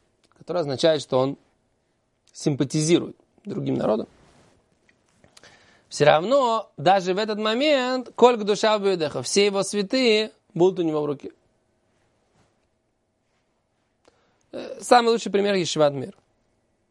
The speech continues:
Когда казалось, что у всех есть власть над евреями, но Ешиват Мир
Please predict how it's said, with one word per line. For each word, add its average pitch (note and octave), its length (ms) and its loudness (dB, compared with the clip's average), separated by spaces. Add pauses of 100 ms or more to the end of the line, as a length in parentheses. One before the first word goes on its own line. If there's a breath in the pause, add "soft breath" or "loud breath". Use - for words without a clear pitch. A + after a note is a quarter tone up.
(1400)
Когда C#3 240 -4
казалось, D3+ 560 2
что C3 420 -6 (1600)
у C3 480 -4 (760)
всех - 360 0
есть C3+ 180 -4
власть C#3 240 2
над C3+ 120 -8
евреями, C3+ 480 -2 (120)
но D#3 80 -4
Ешиват G3+ 420 0
Мир C#4+ 360 0